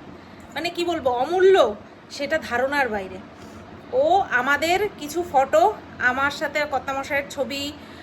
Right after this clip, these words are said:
আমার সাথে মন্দিরার ছবি, আমার সাথে জয়ীর ছবি, আমার সাথে নিপা কাকিমার ছবি, সব কটা ছবি ও অ্যালবাম করে রেখেছে, অ্যালবামে বাঁধিয়ে রাখলো। মানে এটা অনেক বড় একটা পাওনা, অনেক বড় একটা পাওনা। মানে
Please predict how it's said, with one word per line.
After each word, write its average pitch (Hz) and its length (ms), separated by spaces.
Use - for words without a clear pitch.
আমার 254 260
সাথে 294 320
মন্দিরার 269 440
ছবি, 294 320
আমার 247 180
সাথে 269 280
জয়ীর 247 400
ছবি, 302 280
আমার 247 220
সাথে 285 440
নিপা 247 200
কাকিমার 294 420
ছবি, 320 440
সব 320 320
কটা 359 200
ছবি 381 520
ও 415 340
অ্যালবাম 302 480
করে 330 220
রেখেছে, 254 280
অ্যালবামে 254 320
বাঁধিয়ে 208 380
রাখলো। 190 320
মানে 349 220
এটা 330 380
অনেক 302 480
বড় 285 360
একটা 330 220
পাওনা, 190 360
অনেক 339 420
বড় 254 240
একটা 254 180
পাওনা। 220 300
মানে 311 280